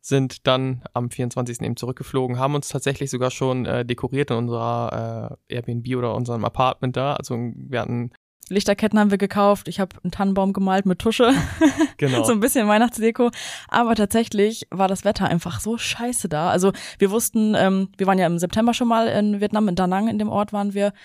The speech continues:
Speaker 2: Da war echt super Wetter und so. Und wir wussten halt auch, jetzt ist da halt, ja, ist kälter und, ähm, ist halt im Grunde Regenzeit so ein bisschen. Aber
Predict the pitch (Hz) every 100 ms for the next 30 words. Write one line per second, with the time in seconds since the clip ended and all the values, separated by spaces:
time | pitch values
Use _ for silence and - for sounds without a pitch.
0 | - - 175 185 175 202 190 185 220 208
1 | 202 196 180 190 190 180 175 180 175 202
2 | - 170 165 - 139 131 - - 185 185
3 | 170 139 160 - 160 165 170 - - 139
4 | 160 165 160 180 190 196 180 180 175 185
5 | 156 170 165